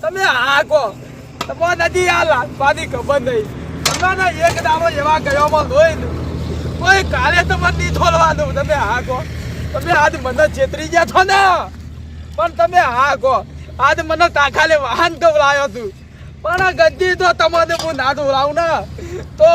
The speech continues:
બધું હું કહેતા તા લાલબા. તમે લબા નહીં, આ લાલબા થફલી લખનો થઈ. એમને આમ તોથી મહેમાન ગતિ નીકળી છે. ઓ, તમે હા કહો. ભલે મને આજ હોટલવાળાએ વાહન ગવાયો.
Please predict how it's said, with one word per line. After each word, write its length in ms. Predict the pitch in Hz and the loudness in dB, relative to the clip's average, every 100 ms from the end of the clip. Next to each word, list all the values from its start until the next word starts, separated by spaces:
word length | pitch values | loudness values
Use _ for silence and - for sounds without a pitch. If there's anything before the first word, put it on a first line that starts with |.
| 330 | 4
બધું 320 | 277 302 285 | 0 -2 -4
હું 180 | 277 - | -4 -4
કહેતા 280 | 226 220 226 | -4 -2 -2
તા 180 | 226 | 0
લાલબા. 420 | 220 202 180 196 190 - - - - - | 0 0 -2 -4 -4 -6 -8 -8 -6 -4
તમે 200 | - 311 | 2 2
લબા 360 | 269 247 302 | 2 2 2
નહીં, 280 | 302 311 349 | 2 4 4
આ 60 | 359 | 4
લાલબા 440 | 330 277 285 330 | 2 0 0 -2
થફલી 420 | - 294 320 302 | -2 -6 -6 -6
લખનો 400 | 302 - 254 262 | -4 -6 -6 -4
થઈ. 280 | 262 240 214 - - - - - | -4 -6 -8 -8 -6 -4 -4 -2
એમને 200 | 277 349 | -2 4
આમ 160 | 381 359 | 4 6
તોથી 300 | 359 349 381 | 2 4 0
મહેમાન 340 | 339 339 339 | 2 0 -2
ગતિ 240 | 311 330 339 | 0 -2 -2
નીકળી 460 | 311 311 302 320 | -10 -10 -8 -10
છે. 360 | 254 302 381 - - - - - | -6 -6 -6 -12 -16 -16 -16 -8
ઓ, 260 | 226 240 240 | -2 2 0
તમે 220 | 226 247 | 0 -2
હા 260 | 240 208 226 | 0 0 0
કહો. 260 | 214 185 - - - - - | 0 -2 -4 -12 -14 -14 -12
ભલે 220 | 240 294 | -2 2
મને 260 | 302 302 302 | 2 2 2
આજ 200 | 302 285 | 2 0
હોટલવાળાએ 640 | 262 302 302 277 285 285 | -4 0 0 2 2 2
વાહન 260 | 285 247 254 | 0 -2 -2
ગવાયો. 440 | 254 240 233 214 | -4 -2 -2 -4